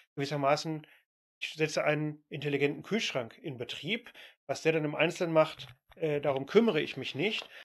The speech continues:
Und, äh, über die Bedeutung dieser Maßnahme und über die Umstände, wie der Kühlschrank dann Erklärung abgeben wird, besteht eigentlich zunächst mal kein Irrtum. Erst recht ist das kein Erklärungsirrtum, also kein Fall des Verschreibens oder Vergreifens.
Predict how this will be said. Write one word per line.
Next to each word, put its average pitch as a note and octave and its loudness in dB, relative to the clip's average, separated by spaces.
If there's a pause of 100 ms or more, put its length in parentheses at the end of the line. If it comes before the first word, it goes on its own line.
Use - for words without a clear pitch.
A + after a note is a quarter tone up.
(200)
Und, F#3 -2 (400)
äh, F3 2
über F3+ 2
die E3+ 2
Bedeutung G#3 8
dieser E3 2
Maßnahme F#3+ 6
und F3 -6
über D#3+ -4
die D3+ -6 (420)
Umstände, G3 0
wie E3+ -2
der D3+ 4
Kühlschrank E3+ -2
dann D3 -2
Erklärung C#3+ -4
abgeben D3+ -4
wird, E3 4
besteht C#3+ -6
eigentlich C#3+ -2
zunächst C3 -6
mal C3+ -2
kein C#3 -6
Irrtum. F3+ 0 (540)
Erst A#2+ -6
recht F#3 4
ist F3+ -8
das - -4
kein C3+ 0 (960)
Erklärungsirrtum, E3+ 2
also C#3+ -6
kein C3+ -4
Fall C#3 0
des C3+ -6
Verschreibens C#3 2
oder C3+ -4
Vergreifens. B2+ 4